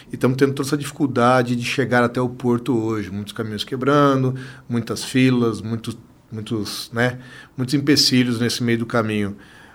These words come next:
Mas esperamos que as empresas concessionárias que ganharam esses lotes re-, efetivamente comecem a fazer as obras,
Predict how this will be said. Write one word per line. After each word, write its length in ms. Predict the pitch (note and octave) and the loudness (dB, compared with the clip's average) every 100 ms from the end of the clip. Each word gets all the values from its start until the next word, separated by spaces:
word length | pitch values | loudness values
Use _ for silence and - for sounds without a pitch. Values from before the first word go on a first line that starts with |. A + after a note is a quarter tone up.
| _ | _
Mas 320 | A#2 B2 D3 | 2 6 6
esperamos 600 | D3+ D3+ - D#3+ D#3+ E3 E3 | 4 0 2 4 2 0 -2
que 480 | - A#2 G2+ F#2 E2 - _ _ _ - | 0 0 0 -4 -12 -20 _ _ _ -10
as 160 | G#2+ | -4
empresas 600 | A#2 A2 A2+ A#2 A#2+ A2 | -2 -2 2 4 4 0
concessionárias 840 | - G#2+ G#2 - A2+ A2 C3 A#2 - | -4 -6 -4 -2 2 6 6 6 0
que 100 | A#2+ | -2
ganharam 420 | A2 A2 A2+ A2+ | 0 2 4 2
esses 200 | G#2 G#2+ | 0 -6
lotes 380 | G2+ G#2+ C3+ B2 | 0 0 0 -2
re-, 280 | G#2 B2+ B2 | -2 -2 -2
efetivamente 640 | C3 A2+ A#2 A#2+ A#2 B2 | -6 -6 -2 0 0 -2
comecem 480 | - A2 A#2 B2+ B2+ | -4 2 4 4 0
a 60 | |
fazer 280 | G#2+ A2 G2+ | -4 -4 0
as 160 | A2 F#2+ | 0 2
obras, 600 | A2 A2 G#2+ G2 - | 2 2 2 0 -4